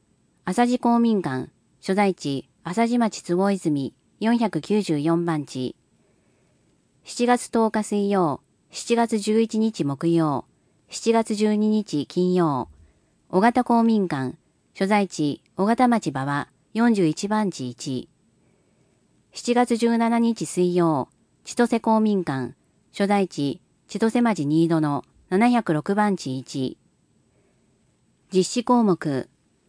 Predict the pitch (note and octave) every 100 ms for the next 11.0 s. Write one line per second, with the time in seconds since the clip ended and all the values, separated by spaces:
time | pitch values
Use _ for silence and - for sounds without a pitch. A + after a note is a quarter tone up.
0 | _ _ _ _ G#3 A#3 B3 B3 A#3 A#3+
1 | G#3 - C#3+ - - F3 G3+ A3 A3 A3
2 | G3 D3 C3+ - _ _ - - - -
3 | F#3 F#3+ G3 G3 F#3+ F#3+ F#3 F3+ - C3+
4 | B2 - _ - G3 A3 A#3 A3+ A3 G#3+
5 | G#3 G3+ - C#3 C3 - _ - - A3+
6 | A3 G#3 G#3 G3+ G3+ G3+ F#3 - C#3+ C3+
7 | - _ _ G#3+ A#3 A3+ A3+ A3+ G#3+ -
8 | C#3+ C#3 - F3 F#3+ F#3 F3+ D3+ C#3+ B2
9 | B2+ - _ _ _ _ F#3+ G#3+ A#3 A#3
10 | - A3+ G#3+ G#3+ G#3+ G#3 G3 - C#3 C3+